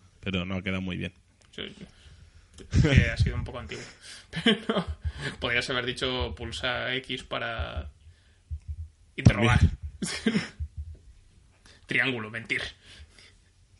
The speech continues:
Speaker 1: Mentir.
Speaker 2: O, o pulsa X para gritar, "¡Sean!".
Speaker 1: <laughs> ¡Jericó!
Speaker 2: Exacto. Pues...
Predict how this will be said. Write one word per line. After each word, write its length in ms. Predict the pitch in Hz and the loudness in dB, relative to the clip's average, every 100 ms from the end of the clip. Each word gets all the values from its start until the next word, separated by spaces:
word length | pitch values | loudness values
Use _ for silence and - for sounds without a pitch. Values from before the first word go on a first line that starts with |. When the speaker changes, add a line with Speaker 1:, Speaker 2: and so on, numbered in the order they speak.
| - | -18
Speaker 1:
Mentir. 360 | - 92 120 107 - - - - | -10 -2 6 8 8 6 -4 -10
Speaker 2:
O, 340 | 123 113 120 - | -8 -8 -12 -8
o 160 | 127 | -8
pulsa 340 | - 131 127 120 | -6 -4 0 0
X 180 | 123 - | 0 -2
para 160 | 120 | -2
gritar, 300 | 120 113 135 | -2 -2 -2
"¡Sean!". 840 | 147 - 302 349 359 349 349 277 - - - - | 0 2 2 0 0 0 0 -2 -6 -20 -20 0
Speaker 1:
<laughs> 760 | - 170 135 156 139 - - - - - - - - - | 4 6 6 6 4 2 -6 -14 -14 -14 -10 -10 -8 -2
¡Jericó! 840 | - 143 165 208 233 233 226 120 - - - - - - - - | 2 4 4 4 6 6 6 4 0 -20 -20 -20 -20 -18 -18 -8
Speaker 2:
Exacto. 840 | 185 - - 175 - - 302 185 - - - - 170 170 - - - | -6 -4 -2 -4 -4 -10 -8 -8 -8 -20 -20 -16 -8 -4 -4 -6 -6
Pues... 720 | 117 113 - 107 110 - | 0 2 2 0 -4 -6